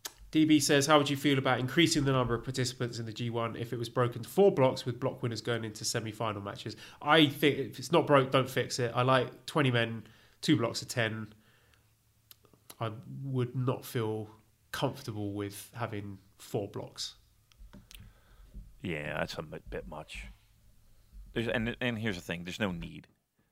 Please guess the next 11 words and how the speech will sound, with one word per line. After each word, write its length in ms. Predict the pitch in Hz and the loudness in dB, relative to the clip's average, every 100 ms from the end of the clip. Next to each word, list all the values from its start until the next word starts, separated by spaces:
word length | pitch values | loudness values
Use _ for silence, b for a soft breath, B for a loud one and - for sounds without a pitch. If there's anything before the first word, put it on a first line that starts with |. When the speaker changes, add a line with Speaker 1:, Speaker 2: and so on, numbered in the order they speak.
| _ _ _ _ _ - | _ _ _ _ _ -8
Speaker 2:
My, 140 | 101 110 | -4 0
my, 160 | 110 - _ _ - - - | 0 0 _ _ -20 -12 -6
I 60 | 113 | -6
think 160 | 123 | -6
the 60 | 107 | -10
point 380 | - 107 92 - | -8 -6 -6 -4
of 200 | 90 87 | -2 0
that 260 | 85 82 - | 0 -2 -4
is, 500 | 85 80 80 - - _ _ _ _ _ _ _ _ _ _ _ _ - | -6 -6 -10 -14 -14 _ _ _ _ _ _ _ _ _ _ _ _ -8
uh, 60 | 131 | -6
supposedly, 800 | - - 117 98 82 - 82 | 0 8 8 8 0 -10 -12